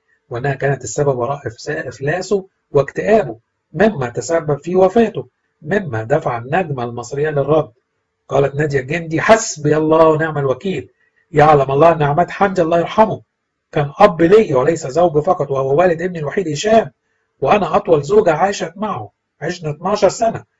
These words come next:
وفرق السن، السن بيننا كان يزيد عن أربعين سنة.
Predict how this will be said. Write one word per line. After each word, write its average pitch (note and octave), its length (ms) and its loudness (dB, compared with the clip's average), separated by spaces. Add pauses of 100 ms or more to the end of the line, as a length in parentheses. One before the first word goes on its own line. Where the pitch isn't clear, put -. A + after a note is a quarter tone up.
(300)
وفرق F3 300 4
السن، D#3+ 480 -6 (140)
السن F3+ 400 -6
بيننا D3+ 500 -4
كان F#3 240 -4
يزيد D#3 320 -2
عن C#3+ 180 -4
أربعين C#3 420 -8
سنة. F#3+ 320 -4